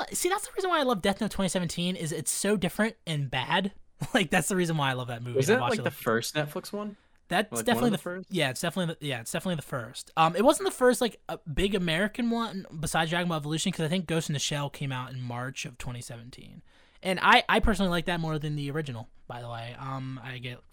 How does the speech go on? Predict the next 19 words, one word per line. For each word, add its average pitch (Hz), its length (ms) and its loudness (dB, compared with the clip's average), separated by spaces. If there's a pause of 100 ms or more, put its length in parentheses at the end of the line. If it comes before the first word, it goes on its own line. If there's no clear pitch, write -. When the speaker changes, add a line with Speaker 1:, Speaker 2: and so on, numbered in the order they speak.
(100)
Speaker 1:
crap 139 240 -6
for - 80 -12
that 117 160 -10
sometimes, 127 400 -8
but, 123 100 -12
like, 117 200 -10 (500)
I 233 100 8
think 339 240 2
that's 180 400 4 (140)
good, 143 260 0
although 147 240 2
people 175 220 2
don't 165 160 0
talk 160 220 4
about 135 180 2
it 131 60 -10
'cause, 135 120 -4
like, 135 220 -6 (140)
"Oh, 196 600 0